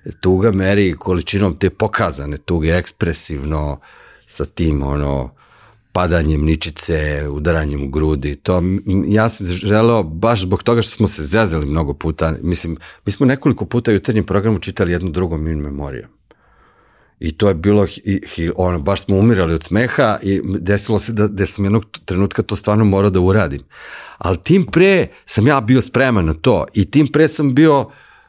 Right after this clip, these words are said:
e, evo kažem, svestan da to kad budem jednom uradio, kad budem morao to da uradim, da će to da bude, ovaj, kako kažem, u istom tom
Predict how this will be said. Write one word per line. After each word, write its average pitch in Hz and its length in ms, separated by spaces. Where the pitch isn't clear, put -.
e, 104 80
evo 107 120
kažem, 117 320
svestan 135 500
da - 80
to 156 280
kad 110 240
budem 123 540
jednom 110 400
uradio, 104 540
kad 90 200
budem 107 260
morao 104 280
to 113 160
da 95 120
uradim, 127 360
da 110 80
će - 160
to 139 140
da 123 100
bude, 127 540
ovaj, 101 440
kako 107 280
kažem, 117 500
u 110 120
istom 143 260
tom 147 440